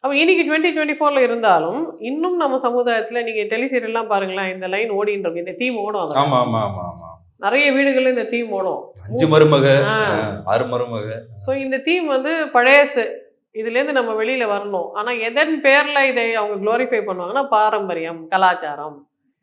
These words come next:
Speaker 1: நம்ம
Speaker 2: But
Speaker 1: கலா-
Speaker 2: அப்படி சொன்ன எல்லாமே, இப்ப ஆனந்தம்னு கூட ஒரு படம் வந்திருக்கு, நிறைய குடும்ப சமுத்திரம் வந்திருக்கு, எல்லாமே வந்து ஹிட்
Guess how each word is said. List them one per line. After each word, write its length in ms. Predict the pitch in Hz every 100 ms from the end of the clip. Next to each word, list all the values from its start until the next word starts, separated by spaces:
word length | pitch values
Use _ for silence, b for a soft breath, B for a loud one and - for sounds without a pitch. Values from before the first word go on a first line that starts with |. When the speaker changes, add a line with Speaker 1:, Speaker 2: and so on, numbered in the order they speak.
| _ - - _ _
Speaker 1:
நம்ம 280 | 170 233
Speaker 2:
But 40 | 233
Speaker 1:
கலா- 140 | 220
Speaker 2:
அப்படி 240 | 175 170 175
சொன்ன 320 | 190 226 233
எல்லாமே, 440 | 202 202 202 202
இப்ப 320 | 175 135 123
ஆனந்தம்னு 340 | 160 160 156 143
கூட 120 | 156
ஒரு 180 | 160 131
படம் 180 | 117 117
வந்திருக்கு, 680 | 107 104 107 107 110 110 110
நிறைய 320 | 113 123 123
குடும்ப 240 | 120 120
சமுத்திரம் 500 | 113 113 117 117 110
வந்திருக்கு, 360 | 107 98 98 95
எல்லாமே 500 | 135 185 190 202 208
வந்து 220 | 175 180
ஹிட் 440 | 151 160 - -